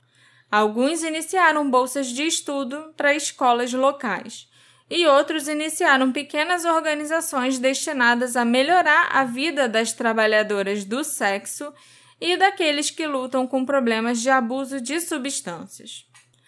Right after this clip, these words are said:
que eram duas coisas em que a Karina tava envolvida.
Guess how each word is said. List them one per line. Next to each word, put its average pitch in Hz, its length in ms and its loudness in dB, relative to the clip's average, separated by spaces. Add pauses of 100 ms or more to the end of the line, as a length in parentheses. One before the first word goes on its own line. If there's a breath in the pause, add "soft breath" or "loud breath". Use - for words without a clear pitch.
(180 soft breath)
que - 100 -6
eram 202 240 0
duas 262 360 0
coisas 233 460 -2
em 240 140 -2
que 226 280 -4
a 214 100 -2
Karina 208 640 -6 (220)
tava 196 380 -2
envolvida. 196 760 -10